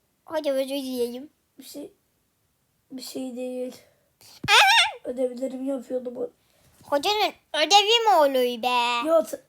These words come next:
Speaker 2: patronum var diye ödevlerimi yapıyorum.
Speaker 1: He, anladım.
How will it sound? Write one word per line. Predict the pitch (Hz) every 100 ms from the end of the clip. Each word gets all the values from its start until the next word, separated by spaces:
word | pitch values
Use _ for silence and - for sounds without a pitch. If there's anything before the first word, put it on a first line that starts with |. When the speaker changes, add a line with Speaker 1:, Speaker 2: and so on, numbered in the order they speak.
| _ _ -
Speaker 2:
patronum | 285 277 277 320 320 330 330
var | 311 294
diye | 285 320
ödevlerimi | 285 277 277 277 285 285 294
yapıyorum. | 269 - 247 302 262 _ _ 320 _
Speaker 1:
He, | -
anladım. | - - 226 226 214